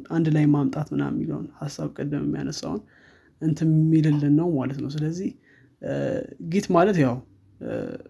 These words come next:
አይ ቲንክ ሞር ከረንት ስቴቱን በኋላ ትነግረናለህ። ይሄ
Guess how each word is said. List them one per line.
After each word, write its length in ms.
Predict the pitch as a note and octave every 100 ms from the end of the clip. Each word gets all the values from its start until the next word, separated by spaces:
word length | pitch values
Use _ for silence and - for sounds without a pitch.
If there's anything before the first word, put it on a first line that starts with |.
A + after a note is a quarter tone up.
| _ _ _ _
አይ 140 | - D#3+
ቲንክ 200 | G#3 G3+ - _ -
ሞር 240 | E3 E3+ D#3+ D#3
ከረንት 320 | D3+ D#3+ D#3+ D#3
ስቴቱን 360 | - D#3+ G3+
በኋላ 280 | D#3+ D3 C#3+ C#3+
ትነግረናለህ። 720 | C3+ B2+ B2 B2 C3 - B3 - _ _ _ _ - _
ይሄ 140 | D#3+